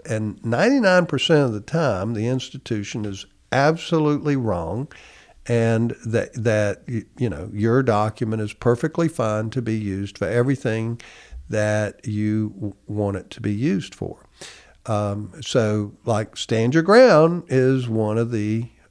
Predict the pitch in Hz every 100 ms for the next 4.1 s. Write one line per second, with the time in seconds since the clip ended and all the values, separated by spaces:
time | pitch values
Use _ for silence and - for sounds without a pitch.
0 | - 104 98 98 98 110 120 131 131 -
1 | 151 139 - 110 107 113 113 - _ _
2 | 110 101 101 104 110 - _ - - _
3 | _ 120 104 110 - 107 101 101 - 120
4 | 113